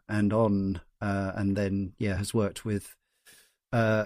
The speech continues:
with Double Fine on Psychonauts and Psychonauts two. Um, so I think, uh, yeah, Ryan, you were saying you're a fan of the, uh, the title screen melody,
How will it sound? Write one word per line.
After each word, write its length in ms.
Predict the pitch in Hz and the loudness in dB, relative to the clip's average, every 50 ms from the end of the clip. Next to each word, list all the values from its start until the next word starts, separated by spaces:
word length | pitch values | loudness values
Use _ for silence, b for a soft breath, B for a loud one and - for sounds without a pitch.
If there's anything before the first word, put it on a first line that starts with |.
| - | 0
with 180 | - 135 123 - | 2 4 6 8
Double 200 | - 135 117 113 | 8 8 8 8
Fine 340 | - - 143 127 123 120 117 | 8 8 8 10 10 10 10
on 140 | 120 117 110 | 10 8 8
Psychonauts 760 | - - 117 113 104 - 113 113 113 110 110 110 - - - | 8 8 8 6 6 6 4 4 4 4 2 0 -2 -2 -2
and 100 | 120 107 | -2 -2
Psychonauts 580 | - - 110 107 - 123 117 113 107 - - | -2 -2 -4 -4 -2 -2 -2 -2 -4 -6 -6
two. 440 | - - - - 117 110 110 110 110 - _ _ _ - | -6 -2 0 2 2 2 2 0 -2 -6 _ _ _ -4
Um, 600 | 120 117 113 113 117 117 113 113 113 113 117 117 - - | -2 -2 0 0 0 0 0 0 0 0 -2 -4 -6 -6
so 320 | - - 135 127 120 120 | 0 4 4 6 6 6
I 40 | 110 | 4
think, 280 | - - 135 120 117 - - - | 4 4 4 4 2 0 -4 -4
uh, 160 | 120 113 110 | -2 0 0
yeah, 240 | 107 104 113 123 107 | 4 6 6 6 8
Ryan, 300 | 98 123 127 123 113 113 | 8 8 8 8 8 6
you 100 | 117 117 | 6 6
were 80 | 107 104 | 4 4
saying 320 | - - 117 110 110 104 | 4 4 4 4 4 2
you're 120 | 104 107 101 | 2 2 2
a 40 | 98 | 0
fan 320 | - - 113 107 104 101 | 0 -2 -2 0 0 -2
of 160 | 101 98 - | -2 -4 -4
the, 260 | - 110 104 104 104 104 | -2 -2 -2 0 -2 -2
uh, 180 | 104 104 101 - | -4 -4 -4 -6
the 80 | - 107 | -6 -6
title 280 | - - 123 113 104 | -2 0 0 0 0
screen 280 | 104 - - 113 107 101 | -2 -2 -2 0 0 0
melody, 460 | 104 107 107 107 107 117 117 123 123 | 0 -2 -2 -4 -2 -2 -4 -4 -6